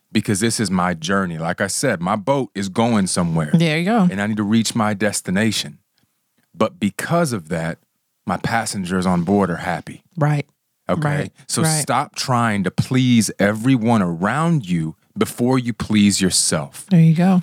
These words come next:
Speaker 1: It's like when a mother, right? When it, when a, when a mother, 'cause I've seen this go wrong.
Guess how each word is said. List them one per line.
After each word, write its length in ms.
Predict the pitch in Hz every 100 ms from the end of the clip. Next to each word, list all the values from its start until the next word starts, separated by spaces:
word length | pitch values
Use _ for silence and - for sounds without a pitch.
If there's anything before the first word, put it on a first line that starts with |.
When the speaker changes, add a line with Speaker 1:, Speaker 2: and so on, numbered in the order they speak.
| -
Speaker 1:
It's 180 | 101
like 200 | 127 117
when 140 | 113 110
a 80 | 95
mother, 520 | 101 117 95 76 _ _
right? 340 | - 87 101 -
When 180 | 98 101
it, 60 | - _ _
when 180 | 98 104
a, 60 | 101 -
when 140 | 98 101
a 60 | 90
mother, 360 | 95 110 110
'cause 140 | - 95
I've 120 | 90
seen 360 | - 147 117
this 300 | 90 76 - -
go 340 | 113 107 95
wrong. 520 | 87 107 101 76 76